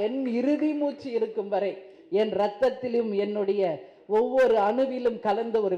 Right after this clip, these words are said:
விஷயமா அதை நான் பார்க்கிறேன். அதனால நிச்சயமாக ஆடியில செய்தி சொல்லி சாங் வந்து நான் மட்டும் இல்ல, தமிழ்நாட்டில் இருக்கும் ஒவ்வொரு இல்லத்தரசியும் அவங்கவங்க கணவரை தங்களுடைய தெய்வமாக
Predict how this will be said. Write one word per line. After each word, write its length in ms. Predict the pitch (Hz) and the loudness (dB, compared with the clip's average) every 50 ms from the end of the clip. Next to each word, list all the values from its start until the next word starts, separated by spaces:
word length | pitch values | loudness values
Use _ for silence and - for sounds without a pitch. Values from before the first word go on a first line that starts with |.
| 175 | -2
விஷயமா 420 | 180 - - 247 240 233 226 220 214 202 | -4 -4 0 0 0 0 0 0 -2 -2
அதை 140 | 175 170 180 175 | 0 0 0 0
நான் 180 | 160 156 - 190 | 0 -2 0 0
பார்க்கிறேன். 380 | 180 180 185 185 180 190 226 - - - - - - - - _ - 147 | -2 0 0 -2 -2 -2 -2 -4 -10 -18 -20 -20 -20 -20 -20 _ -8 -6
அதனால 440 | 156 175 190 220 233 240 240 240 214 190 196 | -6 -4 -2 0 0 2 2 0 0 0 -2
நிச்சயமாக 600 | 196 196 - - 277 277 269 254 247 240 240 226 233 233 233 226 - - 165 180 208 | -2 0 0 2 4 4 4 2 0 -2 0 2 2 2 2 2 0 0 0 2 2
ஆடியில 460 | 254 277 269 311 311 294 294 294 285 277 269 269 - | 4 2 2 0 -2 -2 -2 2 4 4 4 4 4
செய்தி 280 | 254 240 247 240 247 233 - 233 | 2 2 2 0 -4 -8 -4 -2
சொல்லி 240 | 233 226 220 220 208 - - | -2 0 -2 -4 -6 -4 -2
சாங் 320 | 240 220 226 233 233 220 202 208 | 0 0 0 0 0 0 0 0
வந்து 240 | 202 214 220 226 226 202 185 - - - - - - - - 165 185 202 | 0 2 4 4 4 4 2 0 -2 -8 -18 -20 -20 -20 -16 -8 -4 0
நான் 300 | 214 240 277 320 392 403 403 | 0 2 2 2 2 2 0
மட்டும் 280 | 370 294 - 302 226 202 | -2 0 2 2 2 2
இல்ல, 120 | 170 135 139 143 - 196 | 0 -4 -8 -8 -6 -4
தமிழ்நாட்டில் 920 | 175 190 208 247 269 277 285 285 285 285 294 277 285 - 285 269 254 247 233 226 | -4 -2 -2 -2 0 0 0 0 0 0 0 -2 -2 -2 -4 -4 -4 -2 -2 0
இருக்கும் 400 | 240 277 277 - - 285 262 233 196 202 208 | 0 0 0 -2 -4 -4 -4 -2 2 4 6
ஒவ்வொரு 560 | 233 269 277 294 311 330 349 349 349 349 339 294 262 247 247 | 6 4 4 2 2 4 4 4 4 4 2 -2 -4 -4 -2
இல்லத்தரசியும் 800 | 269 277 285 277 285 285 262 254 247 247 - 254 254 233 180 - - - - - - - - 160 190 | 0 2 2 2 4 2 2 2 2 0 -2 0 0 0 0 -2 -6 -16 -18 -20 -16 -10 -4 -2 2
அவங்கவங்க 580 | 226 277 320 349 339 339 320 320 339 349 339 320 - - 269 | 4 4 4 4 6 4 6 6 4 4 4 2 2 2 0
கணவரை 480 | 247 269 311 302 311 311 311 339 339 349 311 - - - - - - - | 2 4 4 6 6 6 6 6 4 2 0 0 -6 -16 -10 -2 0 0
தங்களுடைய 580 | 220 269 302 302 330 330 320 320 302 302 277 269 262 180 247 | 2 2 2 2 2 2 2 2 0 0 0 0 2 4 4
தெய்வமாக 680 | 254 320 359 359 381 370 370 370 381 381 359 - 392 | 4 4 4 4 4 4 4 6 4 4 6 4 4